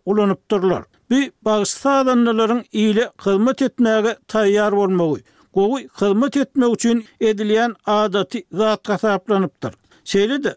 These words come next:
halk arasynda neşe uranan adamyň ony goýup bilmeýändigi, tirýegiň ähli derdiň dermanlygy, ýöne soň onuň özüne derman tapyp bolmaýanyny barada ylmy taýdan esaslandyrylmadyk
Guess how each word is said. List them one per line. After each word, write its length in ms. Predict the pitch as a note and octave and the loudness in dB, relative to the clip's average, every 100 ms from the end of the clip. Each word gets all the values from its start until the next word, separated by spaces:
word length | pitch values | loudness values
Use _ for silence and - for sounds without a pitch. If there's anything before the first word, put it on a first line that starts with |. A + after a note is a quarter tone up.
| _ | _
halk 360 | - C4+ B3+ | -4 -4 -2
arasynda 640 | C4+ C4 A#3 F#3+ G#3+ A#3 C#4+ _ - | 0 2 2 2 2 2 -2 _ -4
neşe 360 | F3 G#3+ - C#4 | 0 2 2 0
uranan 460 | C4+ B3+ B3 A#3+ A3+ | 0 2 2 2 0
adamyň 560 | A3 A3 G3 G#3+ A3+ A3+ _ - | 0 0 2 2 0 -2 _ -2
ony 260 | G3+ G#3+ G#3 - | 0 0 -2 -2
goýup 260 | G#3+ A3 - - | 0 0 -4 -2
bilmeýändigi, 720 | G#3+ G#3+ G#3 G3+ F3+ C#3+ G2+ _ _ _ | 2 2 2 2 0 -2 -4 _ _ _
tirýegiň 540 | - A3+ G#3+ G#3+ A#3 C#4 - | -2 0 2 0 0 -4 -4
ähli 320 | G#3 F#3+ C#4 C#4 | -4 -2 -2 -2
derdiň 380 | C4 A3+ G#3 A#3 G3 | 0 0 -2 -4 -4
dermanlygy, 880 | E3+ G#3 G#3 G#3 G3+ G3 G3 D#3 - _ F3+ | -2 0 2 0 2 2 2 0 -4 _ 0
ýöne 300 | F#3+ A#3+ C#4+ | 2 2 0
soň 280 | C4+ B3 B3+ - | 0 0 -2 -2
onuň 340 | G#3 A3 A#3+ - _ | 0 2 -2 -8 _
özüne 520 | G3+ G#3 G3+ F#3+ A#3+ G#3+ - | 0 2 2 0 -2 -6 -6
derman 520 | E3 G#3 F#3+ B3 C4+ | -2 0 2 0 0
tapyp 340 | - A3+ A3 - - | 0 -2 -4 -8 -4
bolmaýanyny 640 | B3+ C4 B3+ B3+ A#3+ A#3+ A3+ | 0 2 2 2 2 2 2
barada 440 | A3 G#3+ F#3 A3 - _ - | 2 0 0 -2 -4 _ -4
ylmy 260 | G3 A3+ C4+ B3+ | 0 2 0 0
taýdan 440 | B3+ A3 A3 A3 _ _ | 0 2 0 -2 _ _
esaslandyrylmadyk 1200 | G#3+ G3+ - G3 F3+ G3+ G#3+ B3 C#4 C4 A3+ A3 | -2 0 2 0 0 0 0 0 2 2 2 0